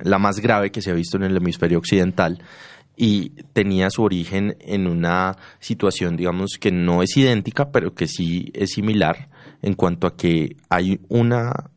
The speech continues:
sección o hay, digamos, una región de un país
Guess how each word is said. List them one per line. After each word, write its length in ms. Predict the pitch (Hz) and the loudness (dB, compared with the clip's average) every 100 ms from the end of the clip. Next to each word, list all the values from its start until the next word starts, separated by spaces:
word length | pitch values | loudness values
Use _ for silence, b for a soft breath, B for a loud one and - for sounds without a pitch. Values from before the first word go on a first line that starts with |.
| _ | _
sección 800 | - - 107 - - 104 90 120 | -6 -2 -2 -2 0 0 0 -6
o 160 | 135 95 | -4 0
hay, 300 | 90 90 92 | 0 -2 -4
digamos, 420 | - 101 95 101 | -2 -2 0 -2
una 160 | 107 104 | -2 0
región 480 | - 113 - 92 92 | 0 -2 0 0 0
de 60 | |
un 100 | 92 | 0
país 480 | 87 101 98 110 - | 0 0 0 -6 -12